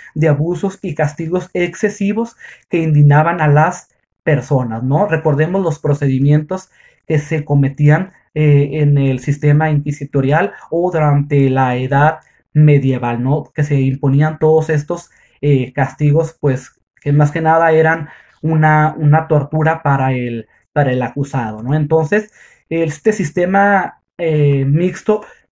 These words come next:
en un principio estaba funcionando, pero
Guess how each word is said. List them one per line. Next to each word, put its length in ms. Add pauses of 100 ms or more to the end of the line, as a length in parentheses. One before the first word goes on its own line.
(100)
en 300
un 120
principio 540
estaba 320
funcionando, 760
pero 340